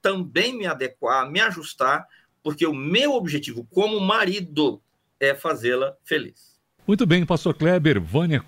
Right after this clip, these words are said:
Speaker 2: como a hora passa rápido, passa rápido demais, demais, demais.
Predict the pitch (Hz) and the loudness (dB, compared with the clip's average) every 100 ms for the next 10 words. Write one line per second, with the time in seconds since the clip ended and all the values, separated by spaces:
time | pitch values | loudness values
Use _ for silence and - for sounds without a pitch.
0 | _ 165 214 208 175 170 175 - 165 151 | _ 2 4 4 2 4 2 2 0 2
1 | 165 117 73 87 151 147 127 107 - 151 | 0 0 0 0 2 2 0 0 0 0
2 | - 117 95 156 156 127 110 87 98 165 | 0 0 0 0 0 0 -2 -4 0 2
3 | 139 165 180 175 123 139 120 160 151 127 | 2 2 4 4 4 2 4 2 2 2
4 | 107 131 156 156 - | 2 2 2 0 -2